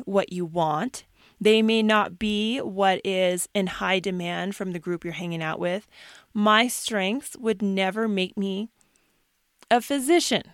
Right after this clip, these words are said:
I don't have it in me. I don't have that mental capacity.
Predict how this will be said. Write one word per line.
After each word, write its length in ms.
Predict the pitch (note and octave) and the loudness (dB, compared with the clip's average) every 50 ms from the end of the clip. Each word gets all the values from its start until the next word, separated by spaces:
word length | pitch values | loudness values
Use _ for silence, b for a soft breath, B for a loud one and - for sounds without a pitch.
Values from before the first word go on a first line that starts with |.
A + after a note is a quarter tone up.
| _ _ _ _ _ _ _ _ _ _ _ - | _ _ _ _ _ _ _ _ _ _ _ 0
I 100 | G#3 A#3 | 2 2
don't 200 | B3 B3+ B3+ B3 | 4 4 2 2
have 300 | A#3 A#3 B3 B3 A#3+ A#3 | 2 2 2 2 4 4
it 100 | A#3 A#3 | 2 2
in 180 | A#3 A3+ G#3+ | 2 2 0
me. 220 | G3 D#3+ - - - - | 0 -2 -4 -8 -10 -2
I 120 | - A3 G#3+ | 0 0 0
don't 360 | G3 - B3 B3 B3+ B3 - | 0 0 2 2 2 0 -2
have 400 | - - - A#3+ A#3 A#3 A3+ G#3 | -8 -10 -6 -2 2 2 2 2
that 180 | G#3 G3+ - | 2 0 0
mental 260 | G3+ G3+ G3+ G3 G#3 G3+ | 0 -2 -2 -2 -4 -6
capacity. 640 | - G#3 G3 - G#3 G3 F#3+ G3 - - F3+ F3 | -6 -6 -6 -2 -2 0 0 -2 -2 -6 -8 -8